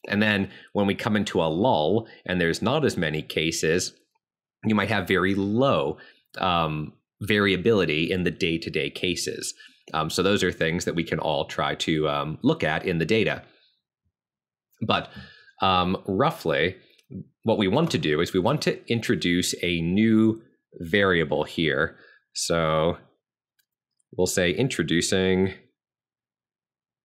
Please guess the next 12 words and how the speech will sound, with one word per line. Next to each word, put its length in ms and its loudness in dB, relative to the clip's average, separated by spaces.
R 220 2
T, 480 0
and 300 0
R 200 4
T 480 0
is 240 4
going 340 0
to 120 -2
be 300 2
the, 320 0
um, 400 -2
return, 800 -2